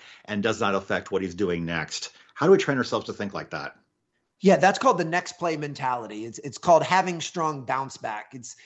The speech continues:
Speaker 2: it's saying that no matter what just happened, I have the mental toughness to refocus the lens on what's about to happen next, what's right in front of me, that I don't want to drag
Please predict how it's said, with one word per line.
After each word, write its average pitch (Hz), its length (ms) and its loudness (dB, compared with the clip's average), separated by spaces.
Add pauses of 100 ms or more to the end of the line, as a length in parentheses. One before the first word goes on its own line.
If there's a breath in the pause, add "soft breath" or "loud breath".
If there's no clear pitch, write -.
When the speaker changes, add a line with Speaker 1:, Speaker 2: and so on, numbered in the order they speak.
(160 loud breath)
Speaker 2:
it's 147 140 -8
saying 185 260 -2
that 156 120 -6
no 156 80 -2
matter 196 320 4
what 135 380 0
just 160 340 0
happened, 113 540 -4 (400 soft breath)
I 156 140 6
have 185 200 4
the 151 80 -4
mental 151 300 -4
toughness 151 640 -4 (220 soft breath)
to 156 180 -4
refocus 170 680 0
the 147 100 -4
lens 147 520 -4
on 135 220 -6
what's 156 280 0
about 135 380 2
to 143 60 -4
happen 131 440 -4
next, 120 320 -6
what's 147 260 -6
right 143 200 0
in 131 120 -6
front 127 280 -8
of 117 60 -10
me, 110 120 -12
that 123 120 -6
I 135 80 0
don't 175 280 2
want 185 140 2
to 151 60 -2
drag 143 460 4